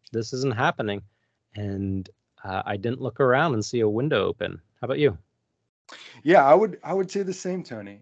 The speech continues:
Speaker 2: I, I would say the same. Look, I, I think when we make that kind of cliche statement, what we're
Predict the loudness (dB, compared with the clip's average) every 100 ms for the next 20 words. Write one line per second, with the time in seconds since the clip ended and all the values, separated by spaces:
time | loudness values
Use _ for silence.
0 | -12 -12 -6 -6 -6 -6 -6 -6 -6 -4
1 | -4 -6 -4 -4 -4 -18 _ -14 -10 -10
2 | -4 -2 -2 -8 -18 _ _ -20 _ _
3 | _ -2 2 2 2 0 -2 -10 -20 -20
4 | -6 -6 -4 -6 -8 -8 -12 -8 -8 -4
5 | -4 -4 -6 -10 -10 -10 -10 -14 -6 -2
6 | 4 4 4